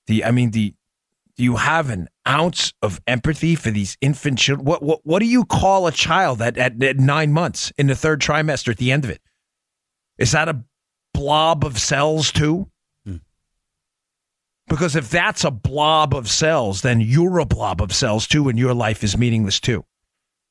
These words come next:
Speaker 1: But maybe that's what radical far leftists wanted all the time. The prominence of government, the diminishment of individual life is a priority.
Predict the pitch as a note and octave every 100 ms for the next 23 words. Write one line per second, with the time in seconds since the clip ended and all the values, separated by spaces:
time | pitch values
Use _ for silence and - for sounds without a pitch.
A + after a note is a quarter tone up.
0 | _ C3 C3+ D3+ D#3 D3 B2+ A#2+ - G#2+
1 | A#2 A#2+ A#2 A#2 G2+ A2+ G2+ G2 G2+ -
2 | F#2+ A2+ G#2+ G#2+ G2+ F#2 E2 - F#2 C#2+
3 | - _ _ _ _ _ _ _ _ _
4 | _ _ _ _ _ _ _ _ _ _
5 | _ _ _ _ - G#2 C#3 C3+ B2+ A#2
6 | G2 G2 F#2 G#2+ G2 G2+ F#2+ G2+ F2+ G2+
7 | A#2+ A#2 - G#2+ F#2+ G#2 G2 G2 G2 F#2+
8 | F#2 F#2 G2 F#2 G2+ F2+ E2+ F#2 F2 F2+
9 | E2+ C#2+